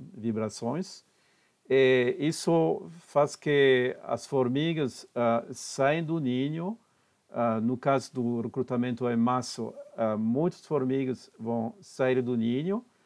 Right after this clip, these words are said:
e vão seguir a trilha química até chegar ao, a, ao fonte do alimento. Nesse caso, não precisa de uma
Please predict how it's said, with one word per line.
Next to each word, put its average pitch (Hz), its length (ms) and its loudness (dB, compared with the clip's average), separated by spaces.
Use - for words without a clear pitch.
e 127 100 0
vão 131 420 0
seguir 143 680 0
a 127 100 -4
trilha 131 380 0
química 170 680 -2
até 131 280 -4
chegar 127 540 0
ao, 127 260 -2
a, 117 420 -2
ao 120 140 -2
fonte 123 440 -8
do 127 100 -4
alimento. 120 600 -6
Nesse 139 300 0
caso, 147 640 2
não 139 200 -4
precisa 156 600 -2
de 143 80 -8
uma 135 680 2